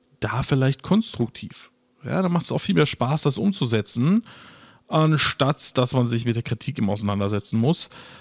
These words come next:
Äh, wollte ich auch mal anbringen. Also wie gesagt, Free-Modelle können wir gerne auch mal machen.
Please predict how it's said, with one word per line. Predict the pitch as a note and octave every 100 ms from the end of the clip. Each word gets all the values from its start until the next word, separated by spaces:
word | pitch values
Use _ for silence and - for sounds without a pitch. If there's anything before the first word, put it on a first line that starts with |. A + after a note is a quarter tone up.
| -
Äh, | A#2 B2 A#2
wollte | C3 D3
ich |
auch | G#2+
mal | C3+ C3
anbringen. | A2+ A2 G2
Also | G#2 C3
wie |
gesagt, | C#3+ C#3+
Free-Modelle | - - F#3+ F3+ D3 D3+ D#3 D#3 -
können | - D3
wir | C#3
gerne | B2+ A#2+ G2+
auch | C#3+
mal | D#3 C#3
machen. | C3+ C#3 C#3+ C#3